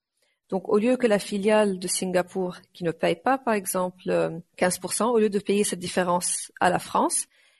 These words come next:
il y a maintenant la possibilité que Singapour, ou bien le pays où la filiale elle a de l'activité, elle peut payer directement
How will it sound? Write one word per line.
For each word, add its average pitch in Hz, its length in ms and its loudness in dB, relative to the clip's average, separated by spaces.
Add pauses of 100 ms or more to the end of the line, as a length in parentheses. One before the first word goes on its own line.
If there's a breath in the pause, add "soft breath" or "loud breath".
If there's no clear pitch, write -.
il 220 60 0
y - 20 6
a 240 40 4
maintenant 240 280 0
la 262 140 4
possibilité 240 960 -2
que 175 360 0
Singapour, 208 640 -2
ou - 80 0
bien 202 160 0
le 175 100 2
pays 190 460 -2
où 190 60 2
la 180 100 2
filiale 175 480 2
elle 170 100 0
a 170 60 2
de 165 80 -2
l'activité, 175 640 -4 (640 soft breath)
elle 190 180 0
peut 262 140 -2
payer 254 520 0
directement 277 920 0